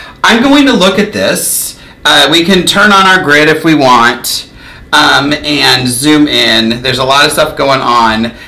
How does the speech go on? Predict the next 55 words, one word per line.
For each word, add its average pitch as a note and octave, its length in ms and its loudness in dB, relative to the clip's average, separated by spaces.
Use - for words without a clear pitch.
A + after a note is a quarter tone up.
but C#3 160 -2
this G3 200 0
design F3 400 2
is D3+ 100 -2
a D3+ 60 0
half B2+ 320 -2
inch, A2+ 280 -2
and C#3+ 160 0
that's D#3+ 200 0
exactly D#3+ 520 0
what D3+ 160 2
I C#3 120 2
want. C3 320 0
If C3+ 120 -4
I D3 180 0
wanted D#3 300 2
them C#3+ 140 2
a C3 120 -2
quarter F#3+ 320 2
inch, G3+ 340 2
I C3 120 0
can A#2+ 220 -4
change G#3 380 2
it, G3+ 280 0
but D3+ 120 0
this F3+ 220 0
design, E3+ 400 0
I C#3 100 0
can C#3 120 -8
see D3 180 -4
that E3 180 -4
the E3+ 100 -6
lines B2+ 440 0
are B2 180 -2
working A#2+ 300 -2
every A2+ 340 -6
half B2 260 -2
inch. B2 200 -4
I'm A2 80 -8
gonna G#2 100 -8
turn G#2 180 -10
that F#2+ 140 -12
grid F2 320 -14
off. C3 460 -2
Um, G2+ 480 -2
so, E3 360 0
um, C3+ 400 0
because F3+ 360 -2
I A3+ 80 0
can A3+ 140 0
see A3+ 120 0
the G3 140 0
width F3 200 -2
is E3 200 -4
three, C3 560 -4